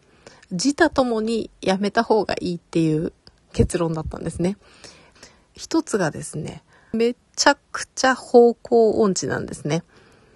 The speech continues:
もう免許なんて取って車乗ったら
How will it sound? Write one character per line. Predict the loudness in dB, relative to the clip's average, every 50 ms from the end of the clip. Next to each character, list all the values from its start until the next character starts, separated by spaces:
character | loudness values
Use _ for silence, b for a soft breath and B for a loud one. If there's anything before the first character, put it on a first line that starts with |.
| b b b b _
も | -6 -4
う | -2
免 | 0 0 0 -2 -2
許 | -4 -2 -2
な | 0 -2
ん | -2
て | -4 -4
取 | -4 -4 -2
っ |
て | -2 -6
車 | -8 -4 -2 0 0 0 0 0 0
乗 | 0 -2
っ | -6
た | _ -6 -4 -2
ら | -2 -2 -4